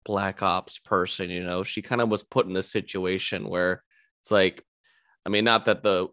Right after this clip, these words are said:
the guy, the, you know, the geeky guy is really, you know, he's more of the tech guy, but I feel like they were really putting, like, this human element into this team that is, like, built to go off and, like,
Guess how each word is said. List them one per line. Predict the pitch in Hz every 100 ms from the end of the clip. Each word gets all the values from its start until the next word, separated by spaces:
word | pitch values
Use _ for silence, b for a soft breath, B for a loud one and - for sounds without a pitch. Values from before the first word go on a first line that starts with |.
| _
the | 107
guy, | 101 95 95
the, | 90 - 92
you | - 98
know, |
the | 87
geeky | 98 104 - 95
guy | 98 92 90 87 -
is | 101 104
really, | 92 80 76 _ _ -
you |
know, | 87
he's | 101 104
more | 101 98
of | 92
the | 90
tech | - 110 -
guy, | 85 82
but | 95 -
I | _ _ _ _ _
feel | 143
like | 139 127
they | 120
were | 117
really | 143 120 117
putting, | 98 123 101
like, | 98
this | 98 92
human | - 117 107 -
element | 95 95 90 82 -
into | 101 -
this | 98 92 - _ _
team | - 110 98
that | 90
is, | 87 90 92
like, | 90 - 98
built | 98 95
to | 104
go | 95
off | 90 90 -
and, | 90
like, | 87 87